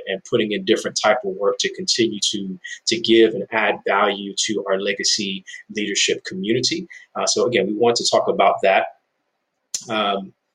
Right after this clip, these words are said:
yeah, and, and also, guys, let you guys know kind of what to expect as we get into season two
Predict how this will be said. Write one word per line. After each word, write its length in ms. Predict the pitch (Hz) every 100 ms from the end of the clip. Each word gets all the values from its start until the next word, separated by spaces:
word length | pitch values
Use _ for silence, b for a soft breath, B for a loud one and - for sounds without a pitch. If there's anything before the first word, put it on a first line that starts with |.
| _ _ _ _ _ _
yeah, 160 | - - - _ -
and, 520 | 110 107 104 98 - _ _ _ _ -
and 80 | 120
also, 240 | 131 127
guys, 260 | 123 123 117
let 120 | 120 120
you 40 |
guys 240 | 117 110 113
know 200 | 113 107
kind 180 | 120
of 120 | 101 98
what 160 | 113
to 100 | - 107
expect 480 | 101 - 110 101 -
as 260 | 101 98 -
we 220 | 101 98 95
get 240 | - 101 -
into 600 | 101 - - 98 98 95
season 680 | - - 110 104 101 95 92
two 500 | - - 117 98 -